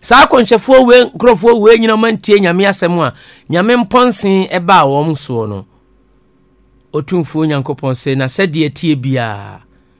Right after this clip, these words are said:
ɔbɛboaboa wɔn nyinaa ano de wɔn aba yɛn anim, na yɛboa wɔn ntɛn." Enti, Sɛ yɛba Qur'ani mu a, yɛmɛhwɛ Suratul Kahf. Otumfuo Nyankopɔn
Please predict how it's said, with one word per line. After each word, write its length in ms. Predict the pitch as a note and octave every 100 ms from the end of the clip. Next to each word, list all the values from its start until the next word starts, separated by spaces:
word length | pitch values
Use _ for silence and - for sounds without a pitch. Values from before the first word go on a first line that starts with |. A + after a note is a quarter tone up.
| _ -
ɔbɛboaboa 680 | B2 F3 F3+ F3 F3+ D3+ D#3+
wɔn 220 | E3 F#3
nyinaa 360 | E3+ E3 E3+ E3+
ano 240 | F3 F#3
de 80 | D#3+
wɔn 180 | D#3 E3+
aba 200 | F3+ D3
yɛn 220 | D3+ D3+
anim, 360 | C#3+ D#3 G#3 F3+ _ _ _ _ _ _ -
na 80 | B2+
yɛboa 360 | A#2 A2 C#3
wɔn 240 | C3 G2+ F2
ntɛn." 300 | - F#2+ F2 _ _ _ _ _ _ _ _ _
Enti, 540 | C#3+ D3 C#3+ D3 C#3+ C#3 _ _ _
Sɛ 140 | - B2+
yɛba 260 | B2+ F3+ F#3+
Qur'ani 480 | E3 D3+ E3 F3 E3
mu 160 | E3+
a, 160 | D3+ F#2+ _ _ _ _ _ _ _ _ _ _
yɛmɛhwɛ 280 | C#3 F3 F#3+
Suratul 440 | - F3 F3 D#3 C#3+
Kahf. 460 | G#3 C#3 A#2+ - _ _ _ _ _ _ _ _ _ _ _ _ -
Otumfuo 560 | C#3 - G3+ E3 F3+
Nyankopɔn 600 | F#3+ E3+ D#3+ F3+ F#3 F3+